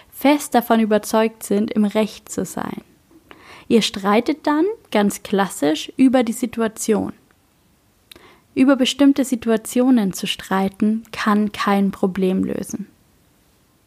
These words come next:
Das mag jetzt auf den ersten Blick vielleicht etwas seltsam klingen. Worüber sollen wir denn sonst streiten, denkst du dir jetzt vielleicht? Mein Partner muss doch wissen, womit er mich verletzt hat. Ich muss ihm doch sagen,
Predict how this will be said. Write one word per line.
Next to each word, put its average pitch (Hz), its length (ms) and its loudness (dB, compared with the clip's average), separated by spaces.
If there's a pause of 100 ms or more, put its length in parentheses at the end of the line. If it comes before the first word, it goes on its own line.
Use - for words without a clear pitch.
(580)
Das 269 140 0
mag 269 240 6
jetzt 294 140 0
auf 240 80 0
den 226 160 -2
ersten 214 340 2
Blick 277 220 0
vielleicht 233 260 0
etwas 208 380 -2
seltsam - 580 -4
klingen. - 640 -10
Worüber 233 460 4
sollen 226 300 0
wir 247 80 2
denn 190 240 -2
sonst - 580 -4
streiten, - 720 -6
denkst - 300 -8
du 190 60 -6
dir 185 180 -6
jetzt - 260 -8
vielleicht? 196 600 -10 (460)
Mein 196 160 2
Partner 240 360 2
muss 233 300 4
doch 196 180 -4
wissen, 190 600 -2
womit 175 300 0
er 175 80 -2
mich 180 200 -4
verletzt - 540 -10
hat. - 100 -8
Ich 165 100 -6
muss 240 200 2
ihm 269 120 4
doch 185 160 -4
sagen, 226 640 -2